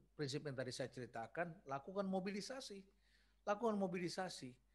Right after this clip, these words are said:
ya, supaya produknya bisa diterima, bikin produk yang sesuai dengan apa yang dibutuhkan pasar, anak-anak kita diajak membaca pasar, jangan gurunya yang belajar, muridnya yang harus belajar. Saya ingat saya bawa anak-anak saya ke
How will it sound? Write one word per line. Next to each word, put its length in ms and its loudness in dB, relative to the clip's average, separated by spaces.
ya, 320 -6
supaya 400 4
produknya 400 0
bisa 240 -4
diterima, 960 0
bikin 240 0
produk 400 -2
yang 80 -6
sesuai 480 -4
dengan 200 -10
apa 160 -8
yang 160 -6
dibutuhkan 560 -10
pasar, 640 2
anak-anak 640 -2
kita 480 -6
diajak 400 -4
membaca 400 -6
pasar, 320 0
jangan 320 2
gurunya 400 2
yang 80 2
belajar, 480 4
muridnya 400 4
yang 160 2
harus 80 -10
belajar. 320 0
Saya 240 2
ingat 240 4
saya 160 4
bawa 400 4
anak-anak 400 0
saya 320 0
ke 480 4